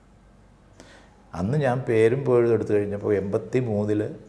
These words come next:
എൻ്റെ അമ്മ മരിച്ചു. അമ്മ മരിച്ചു കഴിഞ്ഞപ്പോൾ പത്തോ നാൽപതോ ആ, നാൽപത്തയ്യായിരം രൂപ ബില്ല് വന്നപ്പോൾ അവിടെ ഡോക്ടർമാർ പറഞ്ഞു, "You should don't worry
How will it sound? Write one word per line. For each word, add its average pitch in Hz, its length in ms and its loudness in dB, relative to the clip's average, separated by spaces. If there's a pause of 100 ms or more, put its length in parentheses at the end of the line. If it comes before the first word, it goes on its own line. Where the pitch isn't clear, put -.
(140)
എൻ്റെ 104 180 -2
അമ്മ 123 200 -2
മരിച്ചു. 90 340 -6 (460)
അമ്മ 143 600 0
മരിച്ചു 127 280 0
കഴിഞ്ഞപ്പോൾ 98 460 -4 (600)
പത്തോ 156 520 6
നാൽപതോ 123 480 2
ആ, 120 460 4
നാൽപത്തയ്യായിരം 127 880 -2
രൂപ 110 360 0 (460)
ബില്ല് 104 300 0
വന്നപ്പോൾ 104 460 -4 (760)
അവിടെ 101 220 -4
ഡോക്ടർമാർ 113 680 -4
പറഞ്ഞു, 101 280 -6
"You 123 180 -8
should 139 180 -10
don't 170 180 0
worry 160 240 -2